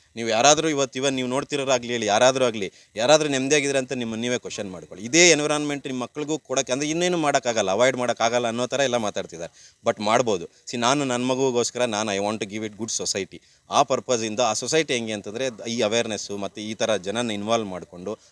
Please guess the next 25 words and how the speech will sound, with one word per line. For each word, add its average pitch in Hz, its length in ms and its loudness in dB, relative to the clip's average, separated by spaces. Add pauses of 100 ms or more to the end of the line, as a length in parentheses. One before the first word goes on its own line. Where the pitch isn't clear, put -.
ಒಗ್ಗಟ್ಟಿಂದ 131 420 -2
ಕೆಲಸ 110 300 -6
ಮಾಡಿಕೊಂಡು 110 440 -8
they 120 320 -6
can 156 200 -2
protect, 127 500 -10
they 113 180 -4
can 113 140 -6
conserve 113 380 0
their 113 260 2
nature. 87 380 -10 (340)
ಇದಕ್ಕೆ 123 300 -2
ಗೌರ್ಮೆಂಟ್ 120 440 0
ಸಹಾಯ 123 280 4
ಬೇಕಿಲ್ಲ 117 400 0 (320)
ಅಥವಾ 107 260 0
ಯಾರೋ 110 400 4
ದುಡ್ಡು 107 160 -10
ಬಂದು 117 180 0
ಕೊಡೋ 110 160 0
ಅವಶ್ಯಕತೆ 113 420 -2
ಇಲ್ಲ, 110 200 -4
ನಮಗೆ 117 300 -4
ನಾವೇ 120 300 4
ಜನನೇ. 95 400 -4